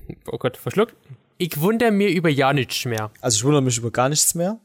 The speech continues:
Speaker 1: Ja?
Speaker 2: Kölsch.
Speaker 1: Nein, das ist Berlinerisch. Oh, das Ich, Willi, das Ich. Die sagen ja nicht immer ich, sondern die sagen immer Icke. Ich.
Speaker 2: Ah,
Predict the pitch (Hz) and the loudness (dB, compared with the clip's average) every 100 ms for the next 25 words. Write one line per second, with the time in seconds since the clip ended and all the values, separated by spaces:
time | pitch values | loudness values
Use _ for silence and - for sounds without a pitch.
0 | - 117 117 175 302 - _ - 147 123 | -6 0 2 2 0 -6 _ -2 2 4
1 | 110 - - _ _ _ - 196 240 247 | 2 -4 -14 _ _ _ -2 0 2 2
2 | 233 226 233 233 247 233 196 185 - 220 | 2 2 2 2 4 4 4 2 2 2
3 | 190 185 185 180 175 175 - - 208 170 | 4 4 4 4 4 2 -4 -2 -2 0
4 | 185 - 247 233 214 208 214 254 302 - | -4 0 0 2 0 0 0 -2 -4 -8
5 | - _ 180 196 220 214 202 214 196 185 | -18 _ -6 -2 2 2 2 2 0 0
6 | 220 262 - _ 202 196 180 190 190 175 | -2 -4 -6 _ 0 2 4 2 2 0
7 | - 254 139 - _ _ - 208 - - | -4 -2 -2 -2 _ _ -8 -8 -8 -6
8 | 107 104 101 98 110 107 107 107 | -6 -6 -8 -6 -2 0 2 0